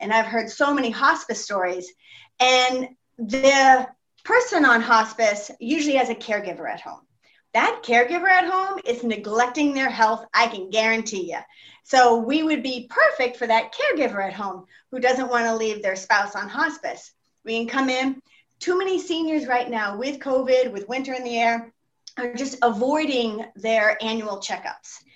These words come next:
And so we can come in and just take care of them. And then I say, "Look, if things calm down, things change, and our patient wants to go back to their primary care and to the doctor's office, go right ahead. We're, it's not a, it's not a prison.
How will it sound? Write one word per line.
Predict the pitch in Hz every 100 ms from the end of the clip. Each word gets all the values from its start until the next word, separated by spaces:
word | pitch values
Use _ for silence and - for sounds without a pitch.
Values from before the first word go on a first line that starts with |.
| _ -
And | 220 226
so | - 208
we | 240
can | 262 254
come | 262
in | 262
and | 254 233
just | 220 -
take | 226 -
care | 214 190
of | 185
them. | 101 - _ _ - -
And | 269 294
then | 311
I | 302
say, | 285 294
"Look, | 311 311 - - _ _
if | 269 262
things | - 320 349 302
calm | 285 269 233
down, | 262 302 311 311 302 -
things | - 269 247
change, | - 311 302 302 302 - - _ -
and | 254 233 226 220 220 -
our | 247 269
patient | 277 294 294 269
wants | 254 262 262
to | -
go | 247 214
back | 202 208 -
to | 311
their | 285 277
primary | 302 294 294 285 285
care | - 294 302
and | 285
to | -
the | 240
doctor's | 247 269 330 349
office, | 339 359 466 466 - _ _ _ _ _
go | - 370
right | 440 480 440 539 587
ahead. | 269
We're, | 269 277 -
it's | - 330
not | 359
a, | 392
it's | 302
not | 339 392
a | -
prison. | 494 508 330